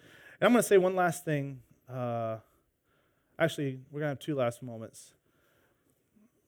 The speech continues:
Nobody, n-, so this week we talked a lot about basically truthfulness in our lives this weekend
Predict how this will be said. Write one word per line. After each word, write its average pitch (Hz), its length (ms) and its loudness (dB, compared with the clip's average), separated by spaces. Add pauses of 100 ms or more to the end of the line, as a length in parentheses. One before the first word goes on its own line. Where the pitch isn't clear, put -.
(680)
Nobody, 160 440 6
n-, 139 340 -12
so 156 520 6
this 165 320 2
week 156 300 4
we 147 80 -2
talked 143 300 2
a - 20 -2
lot 123 240 0
about 104 360 -4 (760)
basically 160 460 2
truthfulness 117 580 -12
in 120 80 -14
our 101 120 -12
lives 98 520 -8
this - 160 -18
weekend 110 360 -12